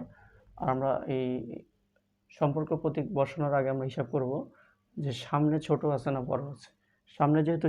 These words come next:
ছোট, তাহলে আমরা এই ছোট চিহ্নটা বসাবো, ঠিক আছে? এই ছোট চিহ্নটা আমরা বসাবো, অর্থাৎ এই চিহ্নের কোণাটা হবে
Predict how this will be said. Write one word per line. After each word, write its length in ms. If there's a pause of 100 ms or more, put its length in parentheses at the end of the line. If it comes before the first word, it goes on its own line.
ছোট, 160 (180)
তাহলে 260
আমরা 160
এই 120
ছোট 140 (120)
চিহ্নটা 380
বসাবো, 340
ঠিক 160
আছে? 140 (760)
এই 120
ছোট 160
চিহ্নটা 360
আমরা 120
বসাবো, 400 (260)
অর্থাৎ 300
এই 220
চিহ্নের 320
কোণাটা 400
হবে 180